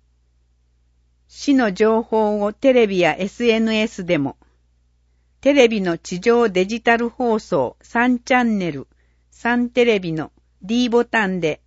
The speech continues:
市の情報や災害時の情報などを発信しています。市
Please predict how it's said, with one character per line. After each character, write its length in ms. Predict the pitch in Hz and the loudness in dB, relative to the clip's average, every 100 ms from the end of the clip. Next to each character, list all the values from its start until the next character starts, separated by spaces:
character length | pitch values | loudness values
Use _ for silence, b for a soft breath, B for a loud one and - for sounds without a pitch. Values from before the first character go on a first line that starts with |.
| _ _ | _ _
市 200 | - - | -12 -2
の 180 | 254 208 | 0 0
情 280 | 185 214 220 | 2 2 0
報 280 | - 208 208 | -2 -2 0
や 200 | 196 - | -2 -4
災 400 | - 233 247 240 | -4 0 0 2
害 260 | 247 240 202 | 2 2 0
時 120 | 180 | -2
の 160 | 160 | -2
情 300 | 151 202 220 | 0 0 0
報 240 | 226 220 214 | 0 -2 0
な 200 | 214 214 | 0 -2
ど 220 | 196 160 | -2 -2
を 80 | 131 | -4
発 300 | - 170 - | -8 -10 -10
信 340 | - 220 214 | -6 -4 -2
し 120 | 214 | -4
て 160 | - 202 | -2 -2
い 120 | 190 | -2
ま 180 | 180 180 | -4 -6
す。 300 | - - _ _ _ _ _ _ _ _ _ _ - | -10 -20 _ _ _ _ _ _ _ _ _ _ -20
市 380 | - 247 240 | -8 -6 -6